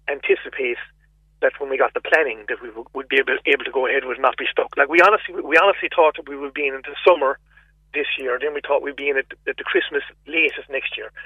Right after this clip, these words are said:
or this year. Now it will be probably summer next year, depending on,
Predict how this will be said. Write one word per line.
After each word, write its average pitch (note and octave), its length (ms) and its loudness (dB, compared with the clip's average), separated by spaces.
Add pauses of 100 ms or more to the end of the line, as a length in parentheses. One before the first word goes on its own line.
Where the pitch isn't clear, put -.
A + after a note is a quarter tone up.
(380)
or C#3 140 6
this - 140 4 (100)
year. A#2+ 180 -2 (320)
Now D#3 280 4
it - 100 -6
will D3 140 0
be C#3+ 100 -2
probably C3 300 0 (100)
summer C3+ 220 2
next C3+ 320 2
year, A2+ 200 -4
depending B2 400 -12
on, A2+ 200 -12